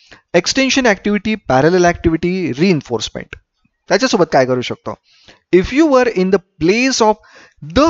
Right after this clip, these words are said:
hare and the tortoise, what would you do? आता ही गोष्ट तर तुम्ही सगळ्यांनी ऐकली असेल, तुम्ही ऐकली असेल,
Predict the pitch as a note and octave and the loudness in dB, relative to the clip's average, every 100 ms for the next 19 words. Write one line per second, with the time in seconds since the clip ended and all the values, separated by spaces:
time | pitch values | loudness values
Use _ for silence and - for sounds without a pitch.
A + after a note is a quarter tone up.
0 | C#4+ D#3+ B2 A#2+ D#3+ - _ _ - C#3+ | 4 4 4 2 -2 -10 _ _ -2 -2
1 | C#3+ F3 D#3+ - - E3+ G3+ G#3+ C#3 A#2 | -2 -4 -2 0 2 4 4 2 0 -2
2 | - _ _ - C3 F3 C4+ G3 D#3 D3+ | -10 _ _ -6 2 2 2 0 -2 0
3 | G#3 G#3+ A3+ C3+ _ _ _ _ - - | -4 0 0 0 _ _ _ _ -20 -10
4 | - A3+ B3 - - A3+ B3+ A#3 B3 B3+ | -2 -2 -2 -10 -6 -2 0 0 -2 -4
5 | A#3 A#3 A3 D#3 D3+ D3+ C3 B2 A#2+ - | 0 0 2 2 2 0 -2 -4 -6 -8
6 | - D3+ E3+ C3 A#2 - | -4 0 0 0 -4 -6